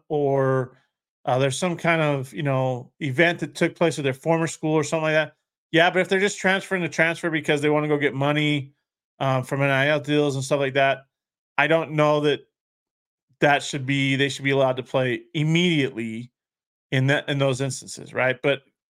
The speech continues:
we don't know why players transfer. You know, we don't know all the details behind them, you know, most of them. So I'm not gonna say whether or not it's allowed. I just think that this is a big situation,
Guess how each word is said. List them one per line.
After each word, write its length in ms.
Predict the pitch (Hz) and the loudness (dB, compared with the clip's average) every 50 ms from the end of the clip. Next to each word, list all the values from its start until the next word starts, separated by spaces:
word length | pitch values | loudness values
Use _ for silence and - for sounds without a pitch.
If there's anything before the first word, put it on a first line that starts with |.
| _ _ _ _ | _ _ _ _
we 100 | 156 151 | 0 2
don't 180 | 156 170 165 165 | 2 2 2 2
know 200 | 170 165 165 160 | 2 2 2 2
why 200 | 156 160 151 147 | 2 2 0 0
players 380 | 147 - 151 143 143 139 131 | -2 -2 0 0 0 -2 -4
transfer. 760 | - - 143 135 135 135 131 - 139 135 131 131 131 123 123 _ _ _ _ _ _ _ _ _ _ | -4 -2 -2 -2 -2 -4 -6 -4 -2 0 0 0 -2 -4 -6 _ _ _ _ _ _ _ _ _ _
You 80 | 127 127 | -4 -2
know, 120 | 127 131 | 0 0
we 100 | 131 135 | 2 2
don't 140 | 135 139 139 | 0 0 0
know 80 | 135 | -2
all 160 | 135 131 131 131 | 0 0 0 0
the 100 | 127 123 | -2 -6
details 520 | 123 - 135 135 131 131 135 131 131 120 | -6 -4 -4 -4 -2 0 0 0 0 0
behind 460 | 123 127 120 117 127 123 123 127 123 | -4 -8 -8 -4 -2 -2 0 0 0
them, 300 | 123 127 123 123 123 117 | -2 -2 -2 -4 -6 -6
you 60 | 101 | -6
know, 300 | 120 120 120 120 117 101 _ | -4 -4 -4 -4 -6 -8 _
most 300 | - 131 127 127 127 - | -4 -2 0 0 0 -2
of 80 | - 123 | -6 -4
them. 300 | 120 123 123 120 117 117 _ _ _ _ _ _ _ _ | -2 -2 -2 -4 -6 -12 _ _ _ _ _ _ _ _
So 500 | _ - - 143 131 127 127 123 120 - - | _ -6 0 2 2 2 2 0 0 -2 -2
I'm 180 | 131 139 139 143 | -2 -2 0 2
not 200 | 143 139 123 120 | 0 0 0 -2
gonna 220 | 127 127 127 120 | -4 -4 -4 -4
say 560 | 117 - - 135 127 123 123 123 117 113 120 143 _ _ | -6 -2 0 0 2 2 0 -2 -2 -6 -10 -16 _ _
whether 200 | - 127 120 120 | -4 -2 0 0
or 60 | 120 117 | 0 0
not 300 | 117 117 113 113 - _ _ | -2 -4 -4 -6 -8 _ _
it's 220 | 123 113 - - | -10 -10 -8 -10
allowed. 280 | 120 101 107 101 - - | -6 -4 -4 -4 -4 0
I 100 | - 139 | -2 0
just 280 | 139 156 165 - - - | 2 2 0 0 -2 -2
think 280 | 180 170 170 160 - _ _ _ _ _ _ _ _ _ _ _ | -2 -2 -2 -2 -8 _ _ _ _ _ _ _ _ _ _ _
that 340 | 139 147 147 151 131 - - _ _ _ _ _ _ _ _ _ _ _ _ _ _ _ _ _ _ _ | 2 4 4 4 2 0 -8 _ _ _ _ _ _ _ _ _ _ _ _ _ _ _ _ _ _ _
this 260 | - 147 160 156 - | -2 -2 -2 0 -2
is 100 | 175 160 | -4 -2
a 100 | 160 156 | -2 -2
big 480 | 135 127 _ - 147 151 160 160 151 - - _ _ _ _ _ _ _ _ | -2 -2 _ 2 2 2 2 0 -4 -10 -20 _ _ _ _ _ _ _ _
situation, 920 | - - 170 156 - - 156 147 143 139 131 135 - 135 131 135 143 147 160 | -6 -6 -6 -2 0 2 4 4 4 4 2 -2 -4 -4 -4 -4 -6 -10 -16